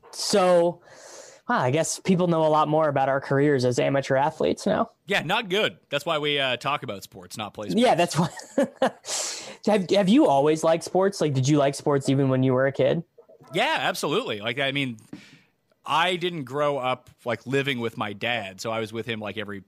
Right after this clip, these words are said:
Speaker 2: third weekend or so. And the only thing that we really had in common, even to this day that we really have in common, is sports. Like, he taught me
Speaker 1: Oh,
Speaker 2: sports.
Speaker 1: same.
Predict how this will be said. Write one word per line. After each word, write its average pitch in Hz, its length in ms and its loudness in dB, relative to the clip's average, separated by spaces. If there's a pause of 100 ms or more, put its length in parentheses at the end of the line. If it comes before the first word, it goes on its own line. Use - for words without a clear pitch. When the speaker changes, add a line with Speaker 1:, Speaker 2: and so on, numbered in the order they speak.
Speaker 2:
third 113 380 -8
weekend 101 380 -10
or 90 80 -16
so. 90 260 -14
And 101 80 -12
the 117 100 -2
only 135 120 0
thing 131 160 -4
that 120 100 -4
we 117 120 -8
really 120 340 -4
had 117 240 -4
in 107 100 -12
common, 120 300 -6
even 247 200 -6
to 226 40 -6
this 214 160 -10
day 294 180 -4
that 110 120 -10
we 110 100 -8
really 110 240 -8
have 101 180 -8
in 90 100 -20
common, 87 300 -14
is 101 80 -10
sports. - 380 -6
Like, 101 100 -10
he 107 120 -8
taught 120 280 -4
me 127 120 -4
Speaker 1:
Oh, 156 260 0
Speaker 2:
sports. - 80 -6
Speaker 1:
same. 185 300 0